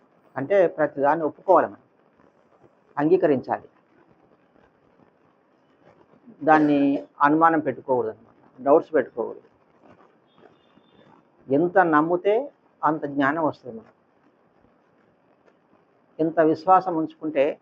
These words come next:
అంత జ్ఞానం వస్తుంది. డౌట్ అని వచ్చిందనుకోండి, ఆ జ్ఞానం మనకు రాదు ఇంకా.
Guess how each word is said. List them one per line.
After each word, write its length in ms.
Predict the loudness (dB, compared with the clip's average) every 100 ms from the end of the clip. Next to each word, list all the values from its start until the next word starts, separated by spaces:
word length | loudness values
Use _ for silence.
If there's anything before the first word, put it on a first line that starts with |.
| _ _ _ _ _ _ -6
అంత 140 | -4 -2 0
జ్ఞానం 280 | 0 0 -4
వస్తుంది. 300 | -10 -14 -20 -20 _ _ _ _ _ _ _ -20 -20 -20 _ _ _ _ _ _ -2
డౌట్ 380 | 4 4 6 6 6
అని 120 | 4 0
వచ్చిందనుకోండి, 720 | -2 -4 -4 -6 -8 -8 -8 -10 -14 _ -4
ఆ 40 | -4 0
జ్ఞానం 300 | -2 0 -2
మనకు 160 | -4 -4
రాదు 160 | -4 -4
ఇంకా. 180 | -10 -20